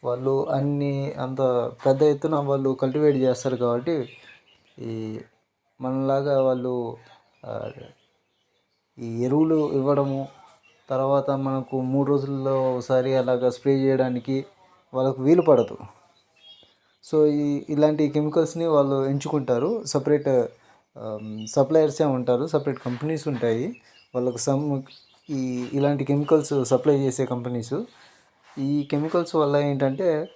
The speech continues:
ఇవన్నీ, ఆ, ఫామ్ నుంచి ప్రొడ్యూస్ అయ్యేది ఎక్స్‌పోర్ట్ చేస్తారు కాబట్టి అవి క్వాలిటీగా ఉంటుంది. And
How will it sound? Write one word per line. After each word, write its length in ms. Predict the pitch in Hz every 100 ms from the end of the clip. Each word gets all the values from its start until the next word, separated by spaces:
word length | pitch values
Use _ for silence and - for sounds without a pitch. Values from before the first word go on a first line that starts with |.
| _ _ _ _ _ -
ఇవన్నీ, 420 | 135 143 147 180
ఆ, 520 | 170 143 139 131 123 120
ఫామ్ 240 | - 147 165
నుంచి 220 | 165 180
ప్రొడ్యూస్ 380 | 156 147 151 147
అయ్యేది 320 | 143 147 170
ఎక్స్‌పోర్ట్ 540 | 143 131 - 165 160 156 143 135 127 143
చేస్తారు 300 | 135 - 139
కాబట్టి 280 | 131 139 147
అవి 120 | 127
క్వాలిటీగా 460 | 139 135 143 147
ఉంటుంది. 480 | 143 127 127 131 190
And 320 | 143 135 131